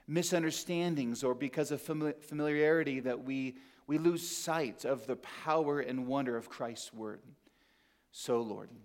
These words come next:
by your Spirit, open us to your word, Conform us to it,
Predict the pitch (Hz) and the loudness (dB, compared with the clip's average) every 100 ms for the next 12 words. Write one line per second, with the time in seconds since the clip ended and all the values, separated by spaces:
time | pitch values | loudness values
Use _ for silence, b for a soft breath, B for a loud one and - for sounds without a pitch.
0 | _ _ _ 117 127 139 147 143 - - | _ _ _ -2 2 4 2 0 -4 -2
1 | 120 107 110 - b b b b _ - | -2 -2 -6 -14 b b b b _ 4
2 | 156 165 151 151 - 151 143 139 123 107 | 4 6 4 2 -2 -2 0 0 -2 -4
3 | 104 107 104 b b - 139 127 - 147 | -6 -12 -18 b b -10 -6 -6 -2 0
4 | 143 147 143 - 127 107 101 - | 2 2 -2 -6 -6 -6 -8 -14